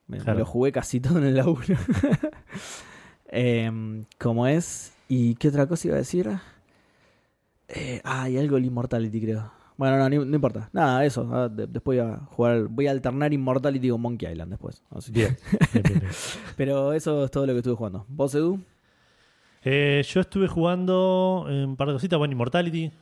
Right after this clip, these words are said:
Speaker 2: Eh, lo, lo seguimos avanzando con Vale. Estamos un toque, no trabados,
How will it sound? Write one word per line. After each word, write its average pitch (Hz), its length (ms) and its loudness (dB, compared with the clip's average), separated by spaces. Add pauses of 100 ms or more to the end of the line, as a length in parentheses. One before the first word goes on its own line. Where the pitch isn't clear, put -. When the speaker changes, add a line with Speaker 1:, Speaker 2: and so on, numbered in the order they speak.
Speaker 2:
Eh, 107 300 -6
lo, 101 220 -6
lo 101 140 -6
seguimos 123 400 -4
avanzando 113 400 -2
con 110 120 -2
Vale. 151 200 2
Estamos 160 340 -2
un 151 180 -4
toque, 147 440 0
no 147 160 0
trabados, 170 600 0